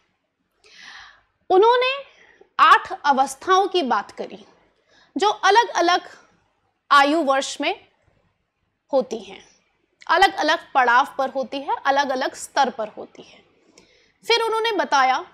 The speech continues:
कि हर आयु वर्ग में एक साइकोसोशल क्राइसिस, एक मनोसामाजिक संघर्ष एक इंसान को फेस करना पड़ता है, उसका सामना करना पड़ता है।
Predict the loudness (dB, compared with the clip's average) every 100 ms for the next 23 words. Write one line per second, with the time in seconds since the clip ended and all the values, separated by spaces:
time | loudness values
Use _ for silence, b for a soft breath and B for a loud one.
0 | -2 -2 -2 2 2 2 -6 _ _ _
1 | _ _ 2 4 4 2 0 -2 -4 -8
2 | -10 -14 _ _ _ _ _ _ _ -2
3 | -2 -2 -2 2 2 0 -2 -2 -2 -4
4 | -2 -4 -2 0 0 0 -4 -4 -6 -12
5 | -14 _ _ _ _ _ _ _ -6 -6
6 | -2 0 0 0 -2 0 0 0 -2 -4
7 | -6 -20 _ -8 -4 -2 -2 0 0 -2
8 | -8 -16 _ b b b -4 -2 -2 -4
9 | -2 2 2 0 -6 -16 _ _ _ _
10 | _ _ -2 -2 0 -2 -2 -4 -4 -6
11 | -10 -12 -10 -14 -14 -20 _ _ _ _
12 | _ _ _ _ _ _ -12 -6 -6 -2
13 | 2 2 0 -2 -6 -8 -10 -12 -14 -14
14 | -16 -18